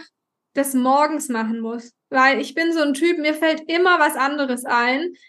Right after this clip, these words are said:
Also immer andere Dinge von der Arbeit, die wichtiger sind als meine, äh, Prio eins Gesundheit.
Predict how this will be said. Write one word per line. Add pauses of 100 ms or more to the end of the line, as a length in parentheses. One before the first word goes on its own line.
Also
immer
andere
Dinge
von
der
Arbeit,
die
wichtiger
sind
als (200)
meine, (240)
äh, (260)
Prio
eins
Gesundheit.